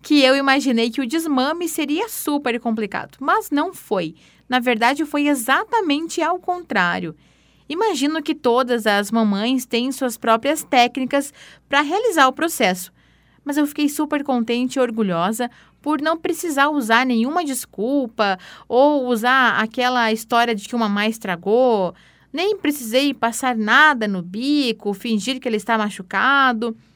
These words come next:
Porque sim, fiz tudo isso com o primeiro filho e ainda assim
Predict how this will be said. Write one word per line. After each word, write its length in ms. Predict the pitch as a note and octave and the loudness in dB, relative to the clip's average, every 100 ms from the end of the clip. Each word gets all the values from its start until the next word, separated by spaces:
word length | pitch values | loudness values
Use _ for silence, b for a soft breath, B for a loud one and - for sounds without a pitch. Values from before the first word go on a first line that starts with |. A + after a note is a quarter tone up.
| b | b
Porque 260 | C4 A#3 A4 | -4 0 0
sim, 280 | D#4+ G3+ F#3+ | 2 0 -2
fiz 320 | A3+ B3+ - | -4 -4 -6
tudo 380 | - E4 F#4+ D#4 | -6 -4 -2 0
isso 260 | D#4 D#4 | 0 -2
com 180 | D4 C4 | -2 -2
o 60 | C4 | 0
primeiro 460 | C4+ A#3+ A#3 B3+ | -2 0 0 -2
filho 520 | B3+ - B3 C4 D4 C#4 | -6 -8 -6 -4 -4 -4
e 120 | A3+ | -2
ainda 360 | G#3 A#3+ E4+ G4 | 0 -2 -2 -4
assim 280 | - D4+ | -4 -8